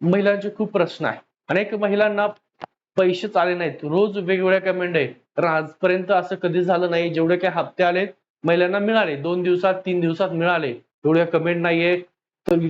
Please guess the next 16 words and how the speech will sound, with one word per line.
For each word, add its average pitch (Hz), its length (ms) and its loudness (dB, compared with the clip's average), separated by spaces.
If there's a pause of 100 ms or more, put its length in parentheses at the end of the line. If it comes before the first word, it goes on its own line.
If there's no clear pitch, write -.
(120)
एवढं 170 280 4
काहीच 185 300 -2
नाही. 147 100 -16 (300)
मग 139 100 -8
तुम्ही 185 320 0 (380)
अधिवेशन 180 440 -4
चालू 180 200 -2
आहे, 180 120 -6
तिथं 185 180 -2
पण 180 200 0
बघा, 170 280 0 (220)
अनेक 175 220 0
आमदार 165 400 0 (160)
प्रश्न 160 260 0
उपस्थित 160 440 0
करताय, 156 380 0